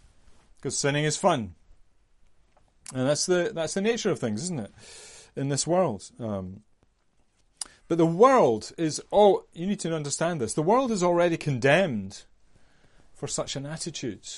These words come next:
And, and it actually comes out in, in verse seven. This word woe, woe to the world for temptations to sin. That word woe is not just a cry of alarm. Woe!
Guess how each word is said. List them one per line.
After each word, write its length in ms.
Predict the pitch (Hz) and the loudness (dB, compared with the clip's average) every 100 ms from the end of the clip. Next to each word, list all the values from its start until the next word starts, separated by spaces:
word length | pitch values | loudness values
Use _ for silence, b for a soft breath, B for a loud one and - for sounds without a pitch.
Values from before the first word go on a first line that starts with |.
| - - | -16 -6
And, 260 | 147 131 - | -4 -4 -6
and 100 | 156 | -4
it 120 | 156 | -2
actually 280 | 202 233 196 | -2 0 -2
comes 260 | - 131 120 | 0 2 2
out 280 | 160 143 - | 0 0 -4
in, 240 | 113 101 b b - | -6 -8 b b -12
in 100 | 127 | -6
verse 240 | 123 131 | -4 -2
seven. 460 | - 165 156 127 95 _ _ - _ - | -2 -4 -4 -6 -12 _ _ -20 _ -14
This 140 | - | -4
word 240 | 196 165 | 0 0
woe, 500 | 110 110 143 170 113 | 0 2 6 6 4
woe 380 | 107 110 143 190 | 0 6 12 12
to 160 | 185 190 | 12 2
the 80 | 165 | 4
world 400 | 135 107 107 - | 6 6 4 -4
for 140 | 143 | -10
temptations 680 | - 139 120 107 101 123 - | -6 -6 -6 -8 -8 -10 -10
to 80 | 127 | -8
sin. 320 | - 165 113 b b b b b b b b _ _ | -8 -10 -12 b b b b b b b b _ _
That 160 | 233 | -8
word 240 | 185 175 127 | 0 0 0
woe 600 | 110 156 170 107 104 131 _ _ _ _ _ _ _ _ _ _ _ - | 2 6 6 6 0 -8 _ _ _ _ _ _ _ _ _ _ _ -12
is 120 | 147 170 | -6 -2
not 160 | 220 | -2
just 200 | 220 - | -2 -4
a 80 | 147 | -4
cry 480 | - - - 147 147 | -4 -2 2 4 2
of 120 | 131 | 2
alarm. 720 | 117 110 131 120 92 95 110 _ _ _ _ _ _ _ _ _ | 0 2 2 2 -2 -8 -12 _ _ _ _ _ _ _ _ _
Woe! 760 | 98 113 165 202 165 113 98 | -2 8 10 12 10 8 0